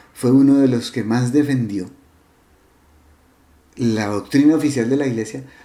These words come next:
contra el pelagianismo, el semipelagianismo que ta-,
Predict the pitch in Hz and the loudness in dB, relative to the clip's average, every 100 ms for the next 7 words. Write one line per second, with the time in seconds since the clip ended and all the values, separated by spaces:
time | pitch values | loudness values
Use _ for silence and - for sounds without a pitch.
0 | _ - 139 127 117 113 - 104 92 - | _ 0 2 2 0 -2 -2 -4 -4 -8
1 | 90 101 151 127 95 - _ _ _ 110 | -4 2 2 0 -8 -12 _ _ _ -8
2 | 104 - 120 117 113 107 98 98 113 95 | -6 -2 2 2 0 -4 -4 -6 -8 -4
3 | 113 127 131 127 120 104 | 0 2 0 -2 -6 -8